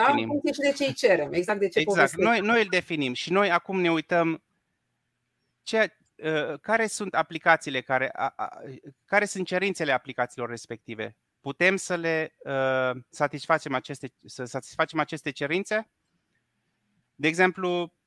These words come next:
Speaker 1: într-un spital, să zic, <laughs> poți să detectezi, uh, dacă re-, pacientul respiră, de exemplu, poți. <laughs>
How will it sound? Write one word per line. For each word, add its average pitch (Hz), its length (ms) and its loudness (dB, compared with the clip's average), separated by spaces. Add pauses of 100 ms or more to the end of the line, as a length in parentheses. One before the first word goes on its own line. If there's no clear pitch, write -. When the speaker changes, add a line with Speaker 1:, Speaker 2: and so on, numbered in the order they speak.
(240)
Speaker 1:
într-un 165 300 0
spital, 175 420 4
să 131 120 -10
zic, 120 200 -8 (440)
<laughs> - 440 -20
poți 175 180 -2
să 175 60 -2
detectezi, 165 640 2
uh, 143 380 2 (420)
dacă 143 420 2
re-, 143 200 0
pacientul 160 400 0
respiră, 135 540 -6 (220)
de 120 80 -14
exemplu, 110 320 -10
poți. 110 300 -12 (140)
<laughs> 135 140 -6